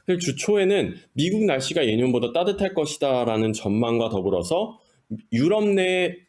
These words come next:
천연가스 재고가 충분히 확보된 이후에, 어, 지금 현재 기준으로는 구십사 퍼센트 정도가 되는데요.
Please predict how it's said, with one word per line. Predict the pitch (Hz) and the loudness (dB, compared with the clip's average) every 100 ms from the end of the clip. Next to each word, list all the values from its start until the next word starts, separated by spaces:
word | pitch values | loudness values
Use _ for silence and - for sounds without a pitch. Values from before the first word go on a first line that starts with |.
| _ | _
천연가스 | - 240 240 226 190 185 - 170 | -4 -2 0 0 -2 -2 0 0
재고가 | 170 110 104 110 117 | 0 0 0 -2 -2
충분히 | - 214 196 185 | -2 0 2 2
확보된 | 175 208 - 190 117 - _ _ _ _ _ - 131 123 | 0 -4 -4 -2 -2 -6 _ _ _ _ _ -2 0 0
이후에, | 117 139 131 101 113 85 - _ _ - | 0 0 0 0 0 -4 -8 _ _ -8
어, | 92 | -6
지금 | 90 131 156 | -4 0 0
현재 | 175 175 165 156 139 | 0 0 0 0 -2
기준으로는 | - 113 139 131 120 151 190 202 | -4 -2 0 2 2 2 0 -2
구십사 | - 123 165 - - 117 110 | -4 -4 -4 -6 -8 -6 -2
퍼센트 | 175 185 165 | -2 0 0
정도가 | 123 110 104 101 | 0 0 0 -2
되는데요. | 95 87 80 92 175 180 | 0 0 0 -2 -4 -8